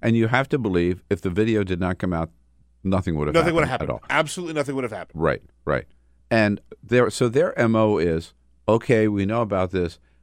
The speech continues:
Speaker 1: Let's just sit on it and stay quiet and hope that nothing comes out and
Speaker 2: Look,
Speaker 1: hope that nobody f-, else finds out about it,"
Speaker 2: th-,
Speaker 1: right?
Speaker 2: it, this is the same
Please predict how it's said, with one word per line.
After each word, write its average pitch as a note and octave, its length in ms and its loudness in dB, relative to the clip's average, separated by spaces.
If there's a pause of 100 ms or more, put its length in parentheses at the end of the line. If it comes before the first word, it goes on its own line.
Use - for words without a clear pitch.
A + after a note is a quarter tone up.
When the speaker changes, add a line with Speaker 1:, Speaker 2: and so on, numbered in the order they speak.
Speaker 1:
Let's G#2+ 400 0
just - 400 -2 (180)
sit - 540 -2
on G#2+ 180 4
it G#2 160 -2 (400)
and F2+ 140 -2
stay B2+ 300 0
quiet G#2 520 0 (1040)
and F#2 180 2
hope A2+ 240 2
that - 120 0
nothing F2 340 2
comes D2 280 0
out G1+ 180 -2 (100)
and F#3 100 6
Speaker 2:
Look, B3 80 2
Speaker 1:
hope C3+ 220 4
that - 160 0
nobody G2+ 480 2
f-, - 140 -6 (160)
else F#2+ 240 2
finds D#2+ 340 0
out C#2 160 2
about B1 300 -6
it," B2+ 220 -14
Speaker 2:
th-, D3+ 120 -4
Speaker 1:
right? A#2+ 280 2
Speaker 2:
it, E3+ 200 -2
this G#3+ 260 -2
is G#3+ 180 -6
the C#3+ 160 0
same G3+ 720 -2